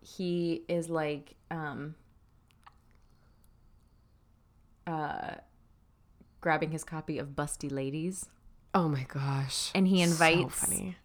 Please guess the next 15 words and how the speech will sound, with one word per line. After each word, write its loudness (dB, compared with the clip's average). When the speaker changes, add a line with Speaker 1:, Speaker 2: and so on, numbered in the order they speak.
Speaker 1:
Rachel 2
to -14
come -2
see -4
Monica -2
at -4
the -16
coffee -2
shop. 2
And 0
he's -4
like, 0
"Oh, 8
I 8
just, 2